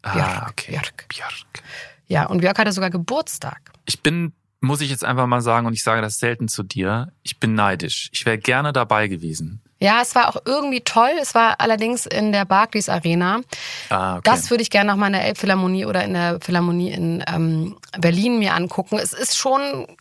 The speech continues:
Speaker 2: krass, in so großen Hallen solche Art von Konzerten zu sehen, die ja wirklich so ein Gesamtkunstwerk sind. Es ist ja fast eine Oper, ne? Also sie hat krasse Visuals, sie hat sieben Flötenspielerinnen, sie hat eine Harfe, dann so einen Mann, der noch mit so Wasserschalen irgendwie was macht. Sie hat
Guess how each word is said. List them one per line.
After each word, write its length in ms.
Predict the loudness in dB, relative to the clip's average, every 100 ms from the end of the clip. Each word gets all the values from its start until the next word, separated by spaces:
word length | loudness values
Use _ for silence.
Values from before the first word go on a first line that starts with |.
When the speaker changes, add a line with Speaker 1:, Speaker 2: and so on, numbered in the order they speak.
| _
Speaker 2:
krass, 600 | -6 -4 0 0 -2 -6
in 180 | -4 -2
so 160 | -2 -4
großen 640 | -4 -2 0 -2 -2 0
Hallen 400 | 0 0 -2 -2
solche 460 | 0 0 0 0 2
Art 160 | 0
von 160 | 0 0
Konzerten 680 | 0 2 2 2 2 0
zu 140 | 0 -2
sehen, 320 | 0 0 0
die 80 | 2
ja 160 | 0
wirklich 260 | 0 -2 -4
so 100 | -2
ein 80 | -2
Gesamtkunstwerk 840 | 0 0 0 0 -2 2 0 0
sind. 160 | 0 -2
Es 80 | -2
ist 80 |
ja 80 | -2
fast 260 | -2 -2 0
eine 140 | 0
Oper, 500 | 0 -2 2 2 2 0
ne? 160 | 0
Also 160 | 0 0
sie 100 | -2
hat 100 | -4
krasse 440 | 0 0 2 0
Visuals, 480 | 0 0 0 -2 -6 -12 -12 -12 -16 -6
sie 120 | -2
hat 120 | -2
sieben 320 | 0 -2 0 -2
Flötenspielerinnen, 1120 | -2 -2 -2 -2 -2 0 0 2 0 0 -4 -8 -14 -12 -14 -6
sie 180 | -2
hat 100 | 0
eine 220 | 2 2 4
Harfe, 440 | 4 4 2 2
dann 160 | 4 2
so 80 | 0
einen 100 | 2
Mann, 160 | 2
der 80 | 2
noch 100 | 0
mit 100 | -2
so 100 | 0
Wasserschalen 500 | 2 2 2 2 2
irgendwie 200 | 0 0
was 200 | 0 0
macht. 340 | 2 0 0 -6
Sie 260 | -2 0 0
hat 200 | -4